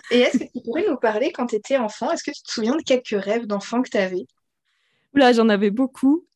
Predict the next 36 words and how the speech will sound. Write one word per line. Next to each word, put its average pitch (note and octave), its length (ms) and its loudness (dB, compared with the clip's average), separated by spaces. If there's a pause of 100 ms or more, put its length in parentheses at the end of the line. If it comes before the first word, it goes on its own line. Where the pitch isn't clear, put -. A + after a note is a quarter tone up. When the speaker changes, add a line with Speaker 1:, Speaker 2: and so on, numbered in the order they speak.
(200)
Speaker 2:
C'est-à-dire A#3+ 540 -2
que A#3+ 220 2
je - 100 -6
pense C#4 240 -4
que A#3+ 100 -6
je G#3+ 100 -6
faisais, A#3+ 380 -2
euh, A3+ 260 0 (560)
de G3 100 2
l'hyperfixation C4 920 0
sur A3 200 -6
tous C4 120 0
les A#3+ 120 2
sujets A3+ 360 -2
qui A3 140 -6
se G3+ 160 -4
présentaient G3+ 500 -4
à F#3+ 80 0
moi, F#3+ 360 -2 (420)
tout G#3+ 100 -4
ce - 80 -12
qui - 80 -8
peut G3+ 180 0
avoir, G3 400 2
euh, F#3+ 220 2
<laughs> G4 500 0
attrait A#3 500 2
à G#3+ 120 6
la G3+ 140 6
nature, G#3 640 2
à F3+ 100 4
l'histoire, G3 720 0
à F#3 40 -2
la F#3 120 0
géographie. G3 1000 0
Euh, F3 240 0